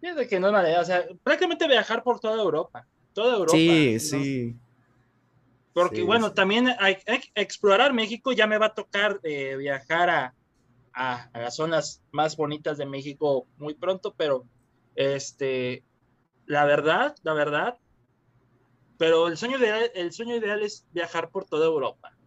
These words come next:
Speaker 1: Sí, yo
Speaker 2: También
Speaker 1: eso
Speaker 2: Japón, ¿no? Bueno, a los que nos gusta el anime, como que tiene toda la cultura japonesa y todo eso.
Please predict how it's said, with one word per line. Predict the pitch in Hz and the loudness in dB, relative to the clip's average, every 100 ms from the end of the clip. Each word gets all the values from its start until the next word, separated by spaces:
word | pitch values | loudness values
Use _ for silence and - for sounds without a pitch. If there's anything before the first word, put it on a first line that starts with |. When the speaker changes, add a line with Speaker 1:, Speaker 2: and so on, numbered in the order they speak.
| _ | _
Speaker 1:
Sí, | - - 180 | -16 -8 -6
yo | 175 | -2
Speaker 2:
También | 147 156 160 | 2 4 2
Speaker 1:
eso | 202 | 2
Speaker 2:
Japón, | 247 147 165 170 | 0 4 4 4
¿no? | 139 175 220 | 4 2 0
Bueno, | - 135 117 104 98 - _ _ _ - | 0 2 2 2 -2 -8 _ _ _ -6
a | 110 | -4
los | 107 | -4
que | 120 | -4
nos | 110 | -4
gusta | 113 117 | -2 0
el | 131 | 0
anime, | 117 139 185 226 | 2 0 -6 -8
como | 110 101 | -10 -10
que | 101 101 107 | -8 -8 -6
tiene | - 110 | -4 -2
toda | 107 | 2
la | 120 | 0
cultura | 123 107 117 | 0 -4 -4
japonesa | 117 120 101 101 113 | -4 -4 -4 -4 -4
y | |
todo | - 113 | -2 -2
eso. | 110 151 | -2 -8